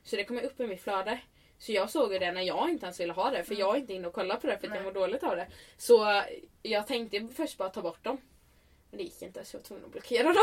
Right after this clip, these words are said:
Speaker 1: <laughs>
Speaker 2: Mm.
Speaker 1: Så jag, ja, men jag blockerar dem för jag vill inte ha upp det i mitt, liksom.
Speaker 2: Och jag menar, så här bara, gör vad du kan för att försöka i alla fall ett myrsteg i taget älska dig själv. Alltså det kan vara så här,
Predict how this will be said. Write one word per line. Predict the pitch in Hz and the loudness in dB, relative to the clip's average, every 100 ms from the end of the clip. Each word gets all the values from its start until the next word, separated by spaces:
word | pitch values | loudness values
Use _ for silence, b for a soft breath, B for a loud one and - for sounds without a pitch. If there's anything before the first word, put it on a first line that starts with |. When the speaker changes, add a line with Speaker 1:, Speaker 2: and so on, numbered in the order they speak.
| 480 - | 8 6
Speaker 1:
<laughs> | - 554 208 | -2 -2 -2
Speaker 2:
Mm. | - - - B B B B | -6 -4 -6 B B B B
Speaker 1:
Så | - 339 302 262 - | -4 4 6 6 2
jag, | 220 190 196 - | 0 4 4 2
ja, | - 214 247 | -2 -2 0
men | 196 | 0
jag | 175 | -2
blockerar | 240 - - | -2 -4 -2
dem | 226 | -4
för | 269 | -2
jag | 240 - | -2 -2
vill | 269 | -2
inte | 381 233 | -4 -4
ha | 320 | -2
upp | 277 - - | -2 -6 -8
det | 415 - - - | -6 -6 -12 -14
i | 208 | -12
mitt, | - - | -12 -12
liksom. | - - 208 208 | -12 -10 -14 -12
Speaker 2:
Och | - 247 | -4 -2
jag | 247 | -2
menar, | 233 220 | -4 -8
så | 247 | -8
här | 240 | -4
bara, | 240 226 214 214 - | -4 -4 -6 -12 -12
gör | 240 269 262 | -6 -4 -4
vad | 247 240 | -4 -6
du | 247 | -10
kan | - 226 208 196 196 165 - - - | -12 -10 -6 -6 -8 -16 -20 -20 -10
för | 208 | -6
att | 185 185 | -6 -10
försöka | - - 226 196 180 - 180 190 | -18 -14 -6 -6 -6 -10 -8 -8
i | |
alla | 190 | -8
fall | 190 180 170 - _ _ - | -6 -6 -8 -12 _ _ -12
ett | 226 - | -10 -10
myrsteg | 220 226 220 - 190 175 | -10 -10 -14 -12 -10 -10
i | |
taget | 175 180 156 160 - - b b - | -10 -8 -6 -8 -10 -20 b b -4
älska | 190 190 170 - 143 | -2 -2 -4 -12 -12
dig | 143 - | -12 -8
själv. | 185 226 - - - - - - - - | -8 -8 -16 -20 -20 -20 -20 -20 -18 -14
Alltså | 214 | -12
det | 226 | -10
kan | 226 | -8
vara | 214 | -8
så | 202 | -6
här, | 208 180 233 | -4 -4 -4